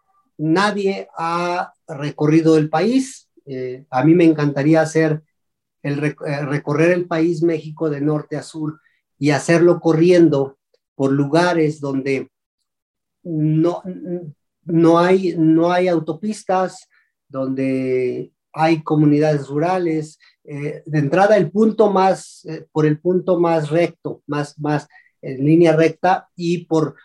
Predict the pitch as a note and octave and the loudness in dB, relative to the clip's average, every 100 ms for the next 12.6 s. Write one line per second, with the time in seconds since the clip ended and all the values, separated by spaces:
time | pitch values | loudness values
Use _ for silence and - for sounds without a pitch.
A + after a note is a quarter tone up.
0 | _ - D#3+ F#3 G#3+ G#3 E3 F#3+ F#3+ F#3 | _ -4 0 0 0 -4 -6 -6 -4 -4
1 | F#3 F3 F3+ - D#3+ D#3 D3 D#3 _ D3 | -4 -6 -10 -8 -4 -4 -6 -12 _ -8
2 | D3 C3+ C#3+ C#3 D3 E3+ E3+ E3 D#3 D#3 | -8 -6 -8 -6 -4 -2 0 0 -2 -8
3 | D3+ D3 C#3 - _ _ _ - C3+ C3+ | -8 -12 -14 -16 _ _ _ -4 0 2
4 | D3 D3 - D3 C#3 - F#3+ B2+ A2 B2 | 2 2 0 -4 -4 -4 -2 -2 -2 -2
5 | C3 C#3 D#3 D3+ - D3+ D#3 D#3+ - _ | -2 -4 -2 -2 -2 0 2 2 -2 _
6 | _ _ _ _ _ - F3 F3 F#3+ G#3+ | _ _ _ _ _ -2 0 0 0 -2
7 | G3 F3+ D3+ - F3+ F#3 F#3 F3+ F3+ G3 | -2 -4 -6 -8 -8 -6 -4 -6 -6 -6
8 | G3+ E3 D#3+ D#3 _ _ _ _ _ _ | -6 -6 -6 -8 _ _ _ _ _ _
9 | _ _ _ - C#3 C3+ D3 C3+ - _ | _ _ _ -16 -16 -8 -6 -6 -10 _
10 | - D#3+ E3+ E3 D#3 D3 D3 D#3+ E3 F3+ | -4 -4 0 0 0 -2 -2 0 0 -2
11 | D3+ D3 - - D#3 F3+ F#3+ F#3+ F#3+ - | -8 -16 -16 -8 -2 0 0 0 -2 -4
12 | E3+ D#3 C#3+ - G3 A#3 | -2 -2 -2 -4 -4 -4